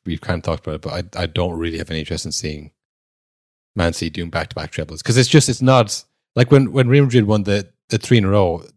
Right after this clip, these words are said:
that genuinely, even though it's Real Madrid and they're the biggest club in Spain for, for so long,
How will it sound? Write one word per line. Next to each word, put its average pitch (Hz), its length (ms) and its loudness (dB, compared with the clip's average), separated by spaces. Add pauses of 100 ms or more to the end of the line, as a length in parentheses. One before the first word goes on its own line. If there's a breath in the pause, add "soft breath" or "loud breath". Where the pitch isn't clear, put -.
(200)
that 117 240 2
genuinely, 104 560 4
even 135 180 2
though 120 80 6
it's 110 120 2
Real 113 140 2
Madrid 101 280 2
and 92 140 0
they're 92 100 -6
the 90 80 -10
biggest 92 340 -6
club 92 240 -2
in 85 80 -10
Spain 92 260 -4
for, 82 120 -12 (200)
for 90 100 -12
so 95 200 0
long, 85 420 -2